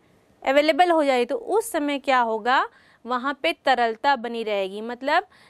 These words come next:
जो कैश है वो ईजीली अवेलेबल हो जाएगा। चौथा कार्य क्या होता है, लेन देनों की लागतों को कम करना, यानी reduction of cost of transaction। अब प्रतिभूतियों यानी सिक्योरिटीज,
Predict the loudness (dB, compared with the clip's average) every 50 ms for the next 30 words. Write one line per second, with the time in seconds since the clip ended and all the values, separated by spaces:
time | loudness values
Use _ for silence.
0 | _ _ -4 0 2 4 4 2 0 -4 -10 _ _ _ _ _ _ 0 2 2
1 | 4 2 0 -2 -2 -2 0 0 0 0 -2 -2 -4 -6 -4 -2 -2 0 2 0
2 | 0 0 0 0 0 0 0 0 0 2 2 2 0 0 -2 _ _ -20 -20 -20
3 | _ -2 2 2 2 2 2 -2 -4 -4 -6 -8 -12 -16 -16 _ _ _ _ _
4 | _ _ -20 -20 -20 _ _ _ 0 2 4 4 4 4 4 4 4 4 4 2
5 | 2 0 -2 0 0 2 2 0 0 -2 -2 -2 -2 0 0 0 0 0 0 -2
6 | -4 -2 -2 -2 -4 -4 -4 -4 -4 -4 -4 -4 -4 -4 0 2 2 2 2 0
7 | -4 -6 -6 -8 -6 -4 -6 -6 -6 _ -2 -2 -2 -2 -4 -4 -4 -4 -2 -4
8 | -4 -4 -4 -4 -2 -2 0 0 2 2 0 0 -2 -4 -6 -4 -4 -2 -4 -4
9 | -6 -4 -2 0 0 2 0 -2 0 0 0 0 0 _ _ -20 -20 -20 _ _
10 | 0 0 0 0 -2 -4 -6 -6 -8 -8 -12 -14 -14 -16 -18 -20 -20 -18 -20 -20
11 | -4 0 2 2 2 2 _ 0 0 0 0 -2 -2 -4 -2 0 0 0 0 0
12 | 0 0 0 2 2 2 0 -2 -2 -2 0 0 2 0 0 0 -2 -2 -2 _
13 | 2 4 4 6 4 2 0 0 0 0 0 0 0 -2 -8